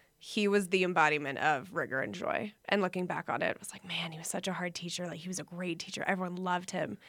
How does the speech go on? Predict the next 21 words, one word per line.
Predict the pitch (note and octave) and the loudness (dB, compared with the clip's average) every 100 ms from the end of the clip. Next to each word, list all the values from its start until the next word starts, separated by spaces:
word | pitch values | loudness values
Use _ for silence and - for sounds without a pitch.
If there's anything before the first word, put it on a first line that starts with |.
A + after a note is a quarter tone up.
| - - - - _ - | -20 -20 -20 -20 _ 2
And | F#3+ F3 E3 E3 | 6 8 8 4
we | F#3 F3 | 6 8
are | |
now | F3 F3+ | 8 8
friends | F3+ F3 F#3+ | 8 6 6
on | G3+ | 4
Facebook, | F#3 F3+ F#3 G3 F#3+ F#3+ F#3+ | 4 4 6 8 10 10 8
and | E3 | 2
he | F3+ | 2
is, | D#3+ B2+ | 0 0
like, | - G#3 | -2 0
retired | F#3+ - G3 F3 F3 F3 E3+ | -2 2 6 8 8 6 4
and | E3 | 2
gets | E3+ - | -2 -4
to | |
see | F3 - | -4 0
me | F3 F3+ | 0 0
through | F#3+ | 0
this | F#3 F#3 | 0 0
journey | - E3 E3 E3 E3 | 0 0 0 0 0
of | E3+ F3+ | 0 -4